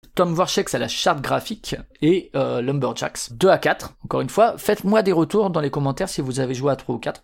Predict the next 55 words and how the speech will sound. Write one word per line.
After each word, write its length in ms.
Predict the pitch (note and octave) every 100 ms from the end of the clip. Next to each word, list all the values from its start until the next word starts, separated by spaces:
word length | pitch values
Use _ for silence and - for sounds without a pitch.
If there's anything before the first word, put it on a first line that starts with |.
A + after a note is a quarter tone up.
| -
si 120 | -
vous 140 | A#2+
avez 220 | A#2+ A#2+
des 80 | A#2+
sentiments 380 | A#2+ B2 B2+ B2
de 60 | A#2+
jeu 120 | B2+
différents. 420 | B2 - B2 B2+ -
Ce 180 | - -
scénario 400 | F#3 G3 F#3 F#3
à 80 | F#3+
partir 300 | F3 D#3 D#3+
de 80 | D#3
douze 240 | D#3 D3+
ans, 100 | D3
ça 140 | D#3+ C#3+
dépendra 340 | B2 B2+ B2
sûrement 260 | - C3 C3
des 100 | C3
scénarios. 460 | - C3 B2+ C#3+ D#3+ - -
Pour 160 | - D#3
moi, 160 | E3
les 160 | G3 F3
thèmes 160 | E3+ F3
abordés, 640 | E3 D#3+ D#3 F3+ G3+ - _
je 120 | -
pense 180 | - C3+
qu'on 100 | -
peut 80 | C#3
le 60 |
faire 200 | C3 C3+
plus 120 | - C#3
tôt. 120 | - E3+ -
Je 80 |
pense 260 | - A#2 B2+
qu'on 200 | D#3 D3
peut 180 | - D#3
discuter 360 | D3 - D3
de 60 | D3+
ces 140 | -
sujets-là 400 | B2+ C3 C3 C3+
avec 220 | C3+ C3 B2+
des 160 | B2
enfants 300 | A#2+ - C3
de 380 | B2+ B2+ C3 C3 -
neuf, 200 | C3+ B2+
dix 200 | B2+ B2+
ans. 180 | C3+ C#3 _ _ _
Et, 220 | - D3+
et, 640 | E3+ E3+ F3 E3+ - E3+
et 40 | D#3+
disons 300 | D3+ E3 G#3
que 360 | G3+ F3 G3 -
c'est 240 | A#2+ -
pas 140 | F3